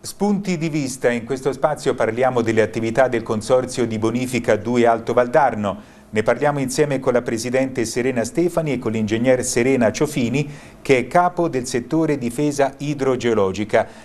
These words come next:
Grazie per essere qui insieme con noi a Spunti di Vista. Presidente, sono molte le iniziative che vi vedono coinvolti in questo periodo. Una di queste, per esempio, forse anche la più recente, è quella che si è svolta a Figline Incisa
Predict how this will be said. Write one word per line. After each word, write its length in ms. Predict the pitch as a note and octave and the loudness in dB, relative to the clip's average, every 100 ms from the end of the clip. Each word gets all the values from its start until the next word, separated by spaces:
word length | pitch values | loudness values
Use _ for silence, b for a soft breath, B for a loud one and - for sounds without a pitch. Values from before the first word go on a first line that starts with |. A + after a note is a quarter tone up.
| - | -4
Grazie 420 | A2+ C3 C3 B2 | 2 2 2 -4
per 120 | A2+ | -2
essere 300 | A2+ A#2+ A2 | -2 -2 -4
qui 300 | A2 C3 B2+ | -4 -8 -6
insieme 340 | A2 - A#2+ A2 | -6 -2 -2 -2
con 200 | A2+ A#2 | -2 0
noi 280 | A#2 A2+ A2+ | -2 -2 0
a 160 | A2 | -2
Spunti 420 | G#2+ - C3 B2+ - | -2 -6 -8 -6 -8
di 120 | - | -10
Vista. 380 | D2 - - - B B B B B B | -12 -16 -14 -16 B B B B B B
Presidente, 640 | - G3 G3+ D#3+ A#2+ C3+ | 2 2 4 2 2 0
sono 220 | B2 F#3 | 2 2
molte 340 | E3+ B2+ - G#2+ | 2 0 0 0
le 80 | G#2+ | 0
iniziative 600 | G#2+ A2+ G#2 C3+ A#2 G2+ | 0 0 0 2 0 2
che 180 | G#2+ | 0
vi 100 | G2 | 0
vedono 400 | G2+ B2 A2+ G#2+ | 0 2 2 0
coinvolti 840 | G2 A#2 A2 G#2 A#2 A#2 A2+ - G2+ | 0 0 0 0 2 2 0 -4 -2
in 100 | F#2+ | -2
questo 480 | - G#2+ - G#2 G2 | 0 0 2 0 2
periodo. 640 | A#2 B2 A#2+ G2 G2 E2 B B B | 2 2 4 4 2 0 B B B
Una 200 | F3+ F3+ | 2 4
di 120 | E3 | 2
queste, 360 | E3+ D#3+ - G#2 | 2 0 2 0
per 140 | A2 | 0
esempio, 380 | A#2+ C#3 G#2+ F#2+ | 2 0 0 -2
forse 420 | - B2+ B2 - | 0 0 0 0
anche 280 | G#2+ G#2+ G#2+ | 0 2 -2
la 100 | F#2 | -2
più 200 | - G2+ | -2 -4
recente, 640 | F#2+ A2+ C#3+ A2 E2+ D#2+ F2 | -2 2 2 2 -4 -8 -8
è 60 | |
quella 220 | - C#3+ A2+ | 0 2 2
che 140 | A2+ | 0
si 100 | A#2+ | -2
è 40 | |
svolta 360 | G2 B2 A#2+ G#2+ | 0 2 4 2
a 40 | |
Figline 360 | G2 A2+ B2 B2 | 0 -4 0 0
Incisa 540 | D#3+ - A2+ G2 G2+ | 0 -2 -2 2 2